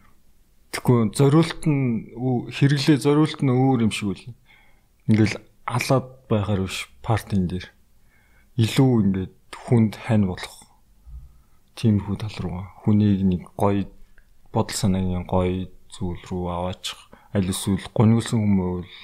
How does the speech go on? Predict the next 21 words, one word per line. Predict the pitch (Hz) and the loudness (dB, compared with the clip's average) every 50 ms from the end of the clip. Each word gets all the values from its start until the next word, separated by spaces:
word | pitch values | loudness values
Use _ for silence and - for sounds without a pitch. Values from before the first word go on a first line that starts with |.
| - - - - | -20 -14 -6 -2
хань | 110 104 101 92 | 2 4 4 4
болох | 87 - - - - - - - - _ _ _ - | 2 -2 -6 -12 -16 -20 -20 -20 -20 _ _ _ -8
хажууд | - 110 101 - 92 87 - - | -8 -6 -4 -4 -6 -6 -4 -4
нь | 85 85 82 80 85 - _ _ _ _ _ _ _ _ _ _ _ _ _ _ _ _ _ _ _ _ _ - - - - | -4 -4 -4 -6 -10 -12 _ _ _ _ _ _ _ _ _ _ _ _ _ _ _ _ _ _ _ _ _ -20 -20 -20 -10
тиймэрхүү. | - - 110 104 98 - - - - - - - - - _ _ _ _ _ _ _ - | -4 -2 0 0 -2 -4 -8 -18 -20 -20 -20 -20 -20 -20 _ _ _ _ _ _ _ -4
Харин | - 117 110 107 113 107 | 0 2 4 4 4 2
клаб | - - - 135 127 123 127 135 | 0 -2 -2 0 0 0 0 -2
их | 127 - - 113 | -4 -4 -4 -8
болохоор | - - - 113 104 98 | -10 -8 -4 -2 -2 0
ингээд, | 104 101 92 98 98 - - - - - - - _ _ _ - - - - _ - - - - | 0 0 -2 -4 -8 -12 -16 -20 -20 -20 -20 -20 _ _ _ -20 -20 -20 -20 _ -20 -14 -8 -6
а, | 90 90 85 - 127 | -4 -4 -6 -2 2
өөрөө | 131 135 135 135 139 131 131 117 110 | 4 6 6 6 6 6 4 4 4
ингээд | 107 95 98 92 98 | 4 2 0 -2 -4
амар | 104 104 101 98 98 95 | -2 -2 -2 -2 -2 -2
хай | - - 123 120 123 120 110 | -2 0 0 0 0 0 2
байж | 107 101 95 92 - - | 0 0 0 -2 -6 -10
хийж, | 95 90 - - | -12 -10 -8 -8
хийж | - - - - 101 101 98 95 - - - - | -8 -6 -6 -4 -2 0 0 -2 -2 -6 -6 -6
мэйгээд | 90 90 90 90 87 87 87 87 87 87 - - - - - - - - - - - - - - - _ - - - - - - - 170 - - - - - - - _ - - - - - - - - | -4 -4 -4 -4 -4 -4 -4 -4 -4 -6 -6 -8 -8 -8 -8 -8 -10 -12 -12 -14 -14 -16 -20 -20 -20 _ -10 -8 -6 -6 -4 -4 -4 -6 -6 -8 -14 -20 -20 -20 -20 _ -20 -20 -20 -20 -20 -16 -8 -4
тэгдэг | - 120 110 - - 104 | -4 -4 -4 -2 -4 -2
зориулттай. | - 107 101 101 95 - - - _ - - 107 | 0 0 0 0 0 -2 -8 -16 _ -14 -14 -14